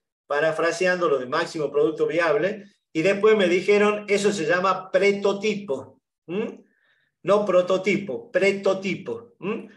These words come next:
Eh, cuando lo tuvo a eso ajustado a nivel de, de así, de una idea, buscó la persona que era doctora en inteligencia artificial y desarrollaron el producto y el negocio que hoy lo que están trabajando es en hacerlo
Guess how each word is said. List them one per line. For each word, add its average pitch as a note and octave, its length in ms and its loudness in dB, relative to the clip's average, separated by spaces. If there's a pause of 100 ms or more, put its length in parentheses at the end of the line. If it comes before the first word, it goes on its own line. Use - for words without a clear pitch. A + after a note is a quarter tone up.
(400)
Eh, C#3+ 480 4
cuando D3 280 2
lo C#3 160 2
tuvo A3 320 6
a G3+ 80 6
eso G3+ 280 4
ajustado G#3+ 800 4
a E3 80 2
nivel F3+ 400 2
de, C3+ 320 4
de B2 160 -4
así, E3 280 0
de D3+ 160 2
una B2 220 -6
idea, G3+ 720 4 (760)
buscó G3+ 360 4
la F3+ 200 2
persona G3 500 4
que F#3 100 2
era E3 220 6
doctora E3+ 480 2
en D#3+ 80 0
inteligencia E3+ 520 0
artificial G3+ 680 2
y D#3+ 80 -6
desarrollaron F3+ 800 2
el C3+ 120 -4
producto G3+ 580 2
y D3+ 100 0
el C#3 120 -2
negocio F#3 440 -2
que D#3+ 140 -6
hoy G3 340 2 (280)
lo C3+ 100 -2
que C3+ 100 -4
están E3+ 220 -2
trabajando F3+ 680 2
es D#3 220 4
en D3 80 -4
hacerlo E3+ 680 0